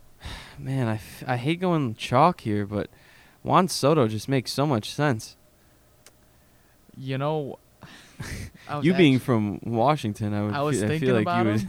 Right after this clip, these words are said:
Speaker 1: would <laughs>
Speaker 2: and I have a buddy who's telling me, "Dude, watch out for Soto this year, man.
Speaker 1: Yeah.
Speaker 2: Watch out," right? And I, you know, I'm actually pulling for him because I love the kid. He plays with so much passion, so much determination,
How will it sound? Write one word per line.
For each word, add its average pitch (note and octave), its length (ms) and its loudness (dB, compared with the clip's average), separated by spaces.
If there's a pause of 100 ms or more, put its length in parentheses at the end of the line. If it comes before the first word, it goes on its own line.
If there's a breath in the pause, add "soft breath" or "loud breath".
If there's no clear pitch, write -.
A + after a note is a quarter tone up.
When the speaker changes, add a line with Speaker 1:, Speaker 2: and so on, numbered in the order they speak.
(120)
Speaker 1:
would F#3 100 0
<laughs> - 0 -
Speaker 2:
and D3 100 -6
I C#3+ 40 -4
have C#3+ 120 -4
a C#3+ 60 -4
buddy C#3+ 400 -2
who's B2+ 280 -10
telling C3+ 320 -4
me, B2+ 140 -6
"Dude, C3 340 -6
watch A#2+ 300 -10
out C3+ 160 -4
for C3+ 100 -14
Soto C#3+ 400 -4
this B2 180 -12
year, A#2+ 140 -10
man. A#2 200 -6
Speaker 1:
Yeah. A#2 180 2
Speaker 2:
Watch C3 240 -4
out," B2+ 220 -8
right? B2 260 -10 (880 soft breath)
And C#3 680 -8 (720)
I, C#3 240 -6 (120)
you D#3 120 -4
know, C3+ 280 -2
I'm E3 140 0
actually G#3 220 0
pulling F#3+ 300 0
for D#3 140 -2
him D3 80 -2
because D3 220 -6
I C#3 80 -2
love C#3 260 -4
the A#2+ 100 -8
kid. A2 300 -14 (240)
He C3+ 140 -10
plays D3 340 -2
with C3+ 140 -6
so D3+ 260 -4
much D#3 240 -6
passion, C3 640 -8
so C3 200 -12
much C3 300 -12
determination, B2+ 920 -8